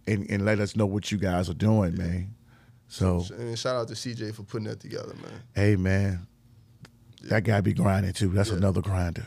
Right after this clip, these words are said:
Speaker 2: Yeah.
Speaker 1: So, yeah, man, shout out to C J. Shout out to everybody who watched this, man. And Marvin, I'd like to thank you, man. Just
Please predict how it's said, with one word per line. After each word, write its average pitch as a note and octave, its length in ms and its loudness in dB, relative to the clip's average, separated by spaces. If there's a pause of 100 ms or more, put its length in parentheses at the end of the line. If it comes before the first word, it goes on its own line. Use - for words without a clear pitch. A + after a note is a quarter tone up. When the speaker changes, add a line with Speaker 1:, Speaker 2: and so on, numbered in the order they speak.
Speaker 2:
Yeah. - 140 -10 (480)
Speaker 1:
So, F2+ 240 0
yeah, F#2 340 2
man, F#2 240 2
shout A2 240 4
out G2+ 140 2
to G2+ 60 -6
C A2 260 0
J. G#2 300 2
Shout G2 220 0
out F#2+ 140 0
to - 100 -2
everybody G2+ 560 2
who G2+ 120 -2
watched G2 440 0
this, G2 280 0
man. F#2+ 460 4
And F#2 180 -2 (640)
Marvin, A2 440 6 (100)
I'd A#2 120 6
like A#2 160 4
to A2+ 60 0
thank B2+ 320 4
you, G#2+ 80 0
man. G2 200 2
Just A2+ 180 0